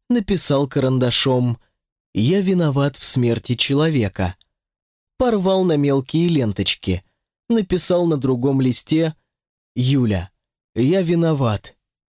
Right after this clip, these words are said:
До встречи». Порвал на крошечные кусочки.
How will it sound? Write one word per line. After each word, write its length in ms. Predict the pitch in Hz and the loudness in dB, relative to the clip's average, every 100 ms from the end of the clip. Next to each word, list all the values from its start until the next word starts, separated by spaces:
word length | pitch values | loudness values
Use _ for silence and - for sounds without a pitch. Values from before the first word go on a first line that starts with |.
| _ | _
До 180 | 143 170 | -2 -2
встречи». 720 | - - 123 101 - 101 - _ _ _ _ _ _ _ - | -2 -4 -2 -2 -2 -6 -10 _ _ _ _ _ _ _ -4
Порвал 520 | 240 175 120 127 139 | 0 0 0 0 0
на 120 | 120 | -2
крошечные 640 | - 104 - 95 - 107 107 | -2 -2 0 -2 -2 -2 -2
кусочки. 720 | 190 - 123 101 - 90 95 | -2 0 0 -2 -4 -6 -8